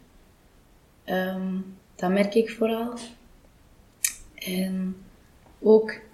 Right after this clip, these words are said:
wat er al gezegd is geweest, de relatie tussen leerkracht en leerling. Dat doet heel veel om een leerkracht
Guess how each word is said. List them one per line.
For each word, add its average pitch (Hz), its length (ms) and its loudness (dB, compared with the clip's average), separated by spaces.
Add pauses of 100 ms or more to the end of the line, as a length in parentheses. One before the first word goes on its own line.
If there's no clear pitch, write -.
(120)
wat 185 320 0
er 185 100 4
al 185 80 2
gezegd 185 340 -6
is - 180 0
geweest, 190 420 -4
de 185 80 -2
relatie 175 540 0
tussen 175 340 -2
leerkracht 180 480 -4
en 170 200 -6
leerling. 208 500 -2 (1600)
Dat 185 460 2
doet 208 200 2
heel 202 360 4
veel 214 520 6
om 196 260 8
een 196 300 4
leerkracht - 1080 0